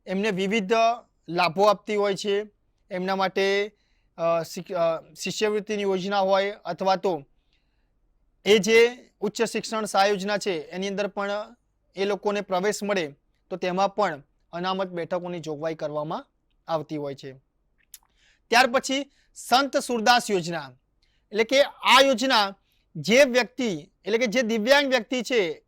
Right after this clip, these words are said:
એની ટકાવારી એંસી ટકા કરતાં વધુ હોય, તો આવી જે વ્યક્તિઓ છે, તેવી વ્યક્તિઓને પ્રતિ માસિક, એટલે કે દર મંથ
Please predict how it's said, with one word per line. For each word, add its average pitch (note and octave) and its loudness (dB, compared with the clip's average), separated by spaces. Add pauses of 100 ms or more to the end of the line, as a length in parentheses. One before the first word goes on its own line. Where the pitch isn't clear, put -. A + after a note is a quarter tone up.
એની C4+ 0 (400)
ટકાવારી C4 2
એંસી G#3 -4
ટકા B3+ 2
કરતાં B3+ 0
વધુ G#3 0
હોય, G3 2 (880)
તો - 6
આવી F#3+ 4
જે C4+ 4
વ્યક્તિઓ B3+ 2
છે, G#3+ -2 (440)
તેવી A3+ 4
વ્યક્તિઓને A#3 0 (580)
પ્રતિ D4 2 (440)
માસિક, A3 0 (100)
એટલે A3 0
કે B3+ 4
દર B3 2 (460)
મંથ G3+ 0